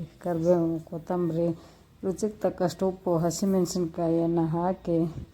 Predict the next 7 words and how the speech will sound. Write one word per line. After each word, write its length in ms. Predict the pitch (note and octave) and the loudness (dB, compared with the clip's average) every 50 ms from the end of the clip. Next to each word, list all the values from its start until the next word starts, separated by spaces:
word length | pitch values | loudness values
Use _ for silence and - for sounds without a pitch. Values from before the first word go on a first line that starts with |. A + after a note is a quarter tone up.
| - - - - - - - - | -20 -20 -20 -20 -20 -12 -2 2
ಸಣ್ಣಂಗೆ 600 | G3 G3 G3+ A3 G#3+ G#3+ G#3 G3+ G3 F3+ F#3 F3+ | 4 6 6 6 6 6 6 6 4 4 4 4
ರುಬ್ಕೊಂಡು, 920 | E3 E3+ F3 E3 D#3+ D#3 - - F3+ F3+ F3+ E3 E3+ E3+ D#3+ D#3+ D3+ - - - - | 4 2 0 0 -2 -4 -4 -2 0 2 2 2 2 2 0 0 -2 -4 -8 -12 -10
ಅದಕ್ಕೆ 540 | - F3+ E3 F#3 F3 - - F#3 F3 F3 F3+ | -6 -4 -2 -2 -2 0 0 0 2 2 2
ಏನು 160 | F#3 F#3 F#3 | 4 4 4
ಮಾಡ್ಬೇಕ್ರಿ? 880 | F3+ F3 E3+ D#3+ E3 E3+ E3 E3 - F3+ F#3 G3 F#3+ - - - - - | 4 4 2 2 0 -2 -4 -4 -4 -2 0 0 -2 -2 -8 -16 -10 -4
ಕೊಬ್ಬರಿ 300 | - F3+ E3 F3 G3+ G#3 | -2 -2 0 2 2 2
ಚಟ್ನಿಗೆ 800 | G3+ - G3 F3 - - F#3 F3+ F3+ F3 G3+ G3+ F#3+ F#3 F#3+ | 2 2 2 2 2 0 0 2 4 6 6 6 6 4 2